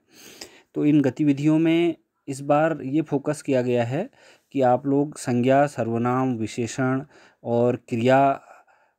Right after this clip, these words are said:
पर अपनी समझ को मजबूत बना लें। और उसके साथ साथ थोड़ा तुकांत शब्द और कविता निर्माण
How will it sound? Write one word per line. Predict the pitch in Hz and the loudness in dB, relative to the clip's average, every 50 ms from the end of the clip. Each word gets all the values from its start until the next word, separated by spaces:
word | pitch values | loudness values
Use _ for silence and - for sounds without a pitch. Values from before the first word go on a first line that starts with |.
| _ _ - | _ _ -14
पर | - 113 113 113 110 - - 127 131 - - | -10 -8 -8 -8 -6 -4 -4 -4 -4 -6 -8
अपनी | 120 107 - 131 131 127 | -10 -6 -2 0 0 0
समझ | - - 123 117 123 123 - - | -2 -2 -2 0 0 0 -2 -6
को | - 123 117 113 110 | -6 -4 -2 -2 -2
मजबूत | 107 107 98 95 104 110 110 | -2 -4 -4 -4 -6 -6 -4
बना | 104 113 110 110 110 | -2 -2 0 0 0
लें। | 107 120 170 247 285 - _ _ _ _ _ _ _ _ _ - | 0 0 -2 -2 -4 -8 _ _ _ _ _ _ _ _ _ -8
और | 117 117 117 117 120 127 - _ - | -6 -4 -2 -2 -2 -4 -8 _ -12
उसके | 135 - - 202 190 | -12 -4 -2 -2 0
साथ | - - 170 160 | 2 0 0 0
साथ | 165 - 165 165 170 170 - _ _ _ _ _ _ | 0 -2 -2 -2 -2 -2 -6 _ _ _ _ _ _
थोड़ा | 143 139 143 143 143 143 139 - - _ _ _ _ _ _ - | -2 2 4 4 4 4 2 -2 -6 _ _ _ _ _ _ -12
तुकांत | 139 131 - 131 135 151 156 151 | -10 -6 -2 0 0 2 0 0
शब्द | - 151 139 143 143 147 | 0 -2 -4 -2 -2 -2
और | 143 135 131 135 143 143 143 - - _ _ _ _ _ _ _ | 0 2 2 2 2 2 -2 -8 -16 _ _ _ _ _ _ _
कविता | - 127 127 131 131 - 156 156 | -6 -4 -2 -2 0 0 2 2
निर्माण | 156 139 127 120 117 120 123 131 135 139 143 | 2 2 2 2 0 2 2 2 2 2 0